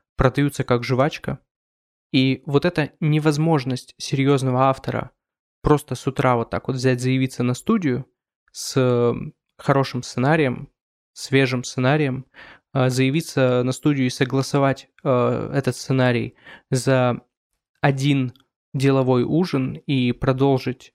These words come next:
э, или начать, да, делать свое глубокое кино, вернуться к своим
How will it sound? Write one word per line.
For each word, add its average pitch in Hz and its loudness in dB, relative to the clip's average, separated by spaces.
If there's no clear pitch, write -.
э, 120 2
или 135 -2
начать, 123 -2
да, 131 4
делать 131 0
свое 127 -2
глубокое 131 -2
кино, 175 0
вернуться 135 -2
к 127 -2
своим 123 -2